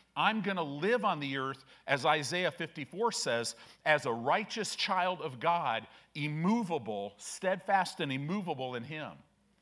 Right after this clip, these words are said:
So I've gotta, see, Satan, if he, if he gets you always concerned about your needs, you'll never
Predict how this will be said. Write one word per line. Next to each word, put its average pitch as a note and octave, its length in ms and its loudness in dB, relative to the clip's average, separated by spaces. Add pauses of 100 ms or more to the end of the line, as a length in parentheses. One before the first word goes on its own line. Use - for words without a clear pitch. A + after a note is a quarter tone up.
(300)
So F#3 380 2 (140)
I've C#3 240 0
gotta, F#3+ 420 8
see, F#3 320 -6 (380)
Satan, G#3+ 640 2
if D#3+ 120 -6
he, D3+ 200 -8 (100)
if D3 80 -8
he D3 100 -6
gets G3+ 440 -2
you G#3+ 140 -4
always A#3 480 2
concerned A#3 480 -2
about F3+ 260 2
your D#3+ 180 -4
needs, D#3 880 -8 (1080)
you'll A#2 280 -6
never C#3 840 -4